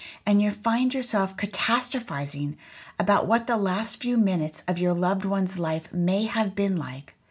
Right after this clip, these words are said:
I invite you to do the same. Make a list of all the possible scenarios that could have occurred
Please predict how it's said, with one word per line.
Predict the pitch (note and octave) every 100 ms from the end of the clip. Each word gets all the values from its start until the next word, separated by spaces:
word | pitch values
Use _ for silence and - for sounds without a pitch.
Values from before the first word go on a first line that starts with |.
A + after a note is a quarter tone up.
| - -
I | G3+
invite | A3 G3+ G3+ B3 -
you | A3 A3+
to | G3+
do | G3+
the | F#3+ G3
same. | - G#3+ E3 - - _ _ _ _ _ _ _ _ _ _ _ A#3
Make | C#4 D4+
a |
list | C#4 C4 -
of | A#3 -
all | A3+ B3 C#4
the | D4
possible | D4 A3+ A3 A#3 G#3+ G#3+
scenarios | G#3+ F#3+ F3+ F3 E3 C#3 C#3 -
that | F#3+ -
could | - B3+ C4
have | A3+ G#3
occurred | G#3 - A3 G3+ D#3